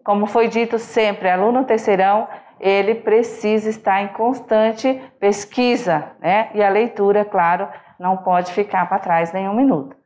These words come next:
beleza? Então, vamos aí um pouquinho mais sobre Macunaíma.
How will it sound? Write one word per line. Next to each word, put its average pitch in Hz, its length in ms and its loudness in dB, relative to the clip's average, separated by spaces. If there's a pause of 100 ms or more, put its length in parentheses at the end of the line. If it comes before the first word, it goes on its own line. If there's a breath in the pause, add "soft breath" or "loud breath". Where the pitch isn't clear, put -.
(140)
beleza? 208 420 0 (260 loud breath)
Então, 208 300 2 (260 loud breath)
vamos 247 260 2
aí 247 180 2
um 240 60 0
pouquinho 240 420 0
mais 233 400 0 (160 loud breath)
sobre 247 580 0
Macunaíma. 214 1500 -2